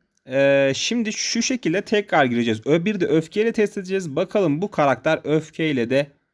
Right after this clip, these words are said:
etkili miymiş? Şöyle Null'un dokuzuncu seviyesine gireceğim gene.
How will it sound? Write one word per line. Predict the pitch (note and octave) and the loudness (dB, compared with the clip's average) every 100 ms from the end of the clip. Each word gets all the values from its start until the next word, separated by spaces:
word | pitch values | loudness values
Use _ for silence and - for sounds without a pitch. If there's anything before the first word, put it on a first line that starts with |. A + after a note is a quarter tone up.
| _ _ _ _ _ _ _ _ _ _ _ _ | _ _ _ _ _ _ _ _ _ _ _ _
etkili | C#3 D#3 - C#3 | -2 0 0 0
miymiş? | A#2+ G#2+ D3 D3+ | 2 2 -2 -2
Şöyle | F3+ E3+ | -2 0
Null'un | E3 E3 D#3 | 0 0 0
dokuzuncu | D#3+ D#3 D3+ D3 | -2 -4 -4 -4
seviyesine | C3 D3+ D#3 D#3+ E3 | -4 -4 -4 -4 -4
gireceğim | E3 D#3+ E3 E3 | -2 0 0 0
gene. | E3 E3 | -2 -2